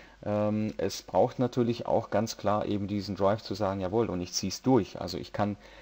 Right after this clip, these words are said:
auf den, äh, Knopf drücken, wenn es sein muss, ich steige auch aus, wenn es sein muss, ich setze es in die Tat um, ja? Also ich setze alles um, was ich mir eben auf Papier notiere oder was ich entwickle. Das, das ist die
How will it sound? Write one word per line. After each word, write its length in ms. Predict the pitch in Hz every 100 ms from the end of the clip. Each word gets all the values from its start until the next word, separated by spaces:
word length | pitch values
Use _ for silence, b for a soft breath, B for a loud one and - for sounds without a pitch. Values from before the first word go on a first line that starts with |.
| B
auf 200 | - 107
den, 320 | 117 107 104
äh, 100 | -
Knopf 280 | 98 110 104
drücken, 320 | - 107 127
wenn 140 | 117 120
es 120 | 117
sein 200 | 107 113
muss, 220 | 113 -
ich 160 | 107 -
steige 320 | - 92 92
auch 220 | 95 92
aus, 260 | - 110 -
wenn 140 | 113
es 100 | 113 -
sein 220 | 104 113
muss, 220 | 117 - B B B
ich 120 | 104
setze 280 | - 143 110
es 120 | 104
in 80 | 110
die 100 | 101
Tat 280 | - 104 -
um, 220 | 85 78
ja? 240 | 82 110 -
Also 280 | 95 95 92 B B B
ich 160 | 98
setze 280 | - 139 -
alles 240 | - 95 -
um, 220 | 120 107
was 160 | 92
ich 100 | 92
mir 100 | 101
eben 200 | 60 -
auf 160 | 87 -
Papier 280 | - - 90
notiere 340 | 85 - 95
oder 200 | 85 85
was 200 | 90 -
ich 120 | 90
entwickle. 380 | - 90 92 - -
Das, 260 | - - - B B -
das 160 | 123
ist 180 | 135 -
die 220 | 127 117